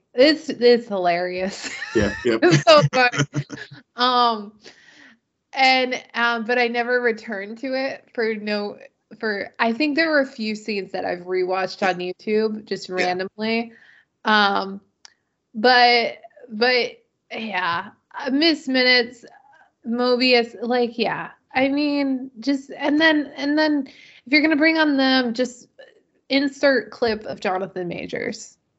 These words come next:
Speaker 2: Yeah.
Speaker 1: Like, I'm not even asking for Con-, Kang,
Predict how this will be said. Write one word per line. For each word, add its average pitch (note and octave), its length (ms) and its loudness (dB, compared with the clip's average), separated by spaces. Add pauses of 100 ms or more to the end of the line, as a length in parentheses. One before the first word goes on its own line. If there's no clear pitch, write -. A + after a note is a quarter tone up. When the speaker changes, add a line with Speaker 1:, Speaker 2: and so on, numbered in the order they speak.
(160)
Speaker 2:
Yeah. F3+ 140 6
Speaker 1:
Like, D4 280 8
I'm E4 140 0
not F#4 200 4
even E4 280 4 (120)
asking A3+ 960 -2 (120)
for G#3+ 280 -6
Con-, G#3 260 -6 (160)
Kang, G3 460 -6